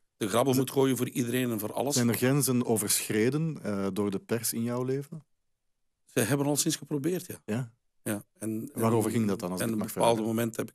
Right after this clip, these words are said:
Speaker 1: dan gezegd van, "Jongens, nu is het goed geweest." Eh, bijvoorbeeld de reden waarom dat, dat er een, een, een huwelijk kapot gaat... of wat dat de reden is, of, of, of wie dat er zou tussen zitten... of wat
Speaker 2: Ja.
Speaker 1: er zou tussen zitten. Ik vind dat ze daar allemaal geen zaken mee hebben.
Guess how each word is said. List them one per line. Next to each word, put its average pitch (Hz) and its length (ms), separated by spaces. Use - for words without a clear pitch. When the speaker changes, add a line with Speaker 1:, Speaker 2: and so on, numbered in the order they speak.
Speaker 1:
dan 117 220
gezegd 113 280
van, 127 180
"Jongens, 131 260
nu 127 80
is 123 60
het - 80
goed - 120
geweest." 98 240
Eh, 113 320
bijvoorbeeld 107 540
de 104 80
reden 113 300
waarom 107 260
dat, 104 280
dat - 220
er 107 100
een, 98 200
een, 101 420
een - 260
huwelijk 104 360
kapot - 360
gaat... 101 300
of - 140
wat - 80
dat 110 160
de 110 60
reden 107 400
is, 101 140
of, 101 200
of, - 260
of - 220
wie 123 160
dat 110 180
er 113 60
zou 107 200
tussen 110 260
zitten... 107 240
of 107 120
wat 127 140
Speaker 2:
Ja. 127 60
Speaker 1:
er 120 60
zou 113 160
tussen 110 240
zitten. 107 180
Ik - 120
vind 143 160
dat 113 80
ze 123 100
daar 110 120
allemaal 107 220
geen 95 120
zaken 139 300
mee 131 80
hebben. 101 180